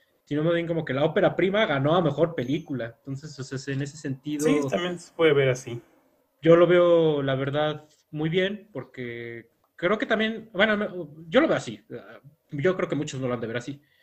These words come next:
Speaker 1: pero pues
Speaker 2: <laughs>
Speaker 1: ciertamente es como un, un argumento de decir, ¿saben qué? Ahorita lo mejor que se está haciendo en México son las óperas primas, que de hecho es más o menos una realidad, ¿sabes? Eh, pero,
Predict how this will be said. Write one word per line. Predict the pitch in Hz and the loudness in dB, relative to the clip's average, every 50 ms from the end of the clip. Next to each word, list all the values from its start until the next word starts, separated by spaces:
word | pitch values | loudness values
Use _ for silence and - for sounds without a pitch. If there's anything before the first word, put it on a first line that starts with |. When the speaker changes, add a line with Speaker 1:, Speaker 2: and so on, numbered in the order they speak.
| _ _ _ _ _ _ _ _ _ - | _ _ _ _ _ _ _ _ _ 0
Speaker 1:
pero | 160 160 160 | 0 2 4
pues | 175 131 180 | 4 6 8
Speaker 2:
<laughs> | 185 - | 8 10
Speaker 1:
ciertamente | - 202 135 226 220 220 - 226 | 10 8 8 6 2 0 -2 -2
es | - - | -4 -4
como | - 208 180 175 | -6 -4 -2 -2
un, | 180 180 - _ _ _ _ _ _ - | -4 -4 -10 _ _ _ _ _ _ -6
un | 170 175 190 | -4 0 0
argumento | 196 190 160 147 139 156 175 196 - 170 151 | 2 2 2 0 2 2 0 0 0 -2 -2
de | 131 127 | 0 -2
decir, | 127 127 - 147 147 147 | -4 -4 -6 -6 -6 -6
¿saben | - 165 170 175 165 | -4 -2 -2 -2 -2
qué? | 160 190 | -4 -4
Ahorita | 196 160 135 135 139 160 147 135 123 117 113 120 - _ _ _ _ _ _ _ _ _ _ _ _ - | -4 -4 -6 -6 -6 -6 -6 -6 -6 -8 -10 -12 -18 _ _ _ _ _ _ _ _ _ _ _ _ -6
lo | 135 139 139 | -2 0 2
mejor | 135 135 175 180 | 4 4 4 4
que | 180 | 4
se | - | 2
está | - 170 | 2 0
haciendo | 160 160 175 165 156 | -2 -2 -2 -2 -2
en | 143 | -2
México | 151 151 170 160 156 131 | -2 -4 -4 -4 -6 -4
son | 143 139 | -4 -4
las | 139 131 | -2 -4
óperas | 139 135 131 123 - - | -4 -4 -6 -8 -8 -8
primas, | 151 139 135 123 120 - _ _ _ _ _ _ | -8 -6 -6 -8 -10 -14 _ _ _ _ _ _
que | - 143 139 | -4 -2 -2
de | 135 156 | 0 -2
hecho | 160 156 - 185 170 156 151 | -2 -2 -2 -2 -2 -2 -2
es | 147 143 - - _ _ _ _ _ | -4 -6 -10 -18 _ _ _ _ _
más | 151 156 156 156 - | -6 -6 -4 -4 -4
o | 170 160 | -4 -2
menos | 160 160 156 156 - 147 | -2 -2 -2 -4 -6 -4
una | 156 160 156 | 0 0 0
realidad, | 147 143 131 123 120 123 123 139 156 160 160 - | 2 2 2 2 0 0 0 0 -2 -2 -4 -8
¿sabes? | 127 123 165 190 - _ _ _ _ _ _ _ _ _ _ _ _ _ _ _ _ | -10 -10 -10 -10 -14 _ _ _ _ _ _ _ _ _ _ _ _ _ _ _ _
Eh, | - 127 123 127 131 131 131 131 _ _ | -8 -6 -4 -2 -2 -4 -6 -8 _ _
pero, | - 190 196 196 196 196 202 214 226 233 220 - - - | 2 4 4 4 4 2 2 0 0 -2 -4 -8 -12 -20